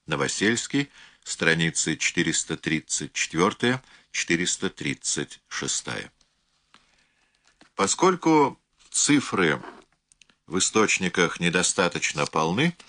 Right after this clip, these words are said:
мы можем предположить, что реально общее число больше. Татарские набеги на Украину были еще более опустошительными, чем на Москву, где защита была лучше организована.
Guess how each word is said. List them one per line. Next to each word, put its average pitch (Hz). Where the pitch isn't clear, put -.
мы 123
можем 147
предположить, 101
что -
реально 117
общее 117
число 95
больше. 65
Татарские 120
набеги 110
на 101
Украину 107
были 107
еще 98
более 90
опустошительными, 82
чем 80
на 80
Москву, 73
где 78
защита 76
была 113
лучше 78
организована. 69